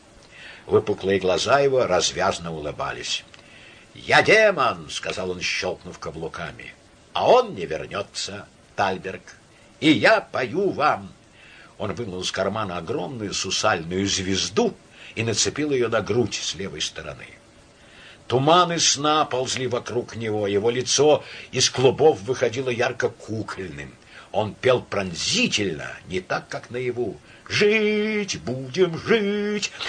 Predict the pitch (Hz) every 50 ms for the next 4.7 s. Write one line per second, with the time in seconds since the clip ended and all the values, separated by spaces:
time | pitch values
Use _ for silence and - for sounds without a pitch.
0 | - - - - - - - - - - - - 90 117 170 196 185 170 - -
1 | 160 160 156 139 139 151 147 143 139 - - - - 104 104 92 85 78 - 76
2 | 78 71 - 76 67 - 67 71 71 69 78 80 73 71 - - 76 73 - -
3 | 85 78 65 65 71 71 69 - - 147 175 180 - - 135 - - - - -
4 | - - - 104 104 82 69 - - - 67 64 64